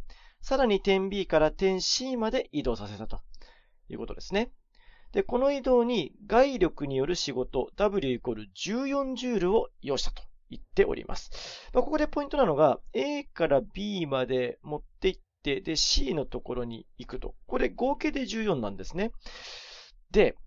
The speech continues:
このエネルギーの考え方なんですけども、まあ、えー、下の方にちょっと書いてありますが、電解中を、い-、電荷移動させるために必要な力というのは、まあ、Fイコールキューイーという公式ですね。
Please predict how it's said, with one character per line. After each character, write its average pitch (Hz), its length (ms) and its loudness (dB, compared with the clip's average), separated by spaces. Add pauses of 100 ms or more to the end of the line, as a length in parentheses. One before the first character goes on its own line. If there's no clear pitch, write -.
(120)
こ 165 120 2
の 131 280 2
エ 170 100 -2
ネ 233 120 2
ル 359 120 -2
ギ - 160 -2
ー - 20 0
の 151 100 0
考 156 240 0
え 170 60 -2
方 185 220 0
な 123 80 0
ん 98 40 -6
で 92 80 -10
す - 80 -10
け - 100 -2
ど 110 100 -8
も、 151 260 2 (960)
ま 220 120 6
あ、 - 160 2 (340)
え 143 300 0
ー、 - 20 -2
下 226 220 0
の 240 100 2
方 226 140 2
に 139 120 -2
ち - 80 -10
ょ - 20 -8
っ - 40 -10
と 131 160 -8
書 170 60 0
い 151 80 -4
て - 140 -8
あ 113 40 -4
り 113 140 -10
ま 110 120 -6
す - 180 -10
が、 143 260 0 (480)
電 254 340 2
解 277 380 2
中 247 300 -2
を、 240 360 6 (460)
い-、 185 200 -10 (140)
電 208 340 6
荷 202 260 6
移 165 40 -2
動 196 180 8
さ 190 140 2
せ 185 160 2
る 185 100 0
た 180 140 2
め 156 140 0
に 123 100 -4
必 - 300 -6
要 170 140 4
な 156 120 2
力 160 560 4 (120)
と 127 100 -6
い 110 60 -6
う 104 40 -12
の 104 80 -8
は、 - 240 0 (240)
ま 151 120 4
あ、 - 60 4
F 190 220 0
イ 131 80 -2
コ 123 140 -4
ー 113 40 -2
ル - 200 -10
キ 160 180 -6
ュ 151 80 2
ー - 40 0
イ 165 280 -6
ー - 20 -12
と 123 80 -6
い 101 80 -8
う 101 60 -12
公 - 160 -10
式 - 160 -8
で - 60 -10
す 185 100 -6
ね。 240 160 0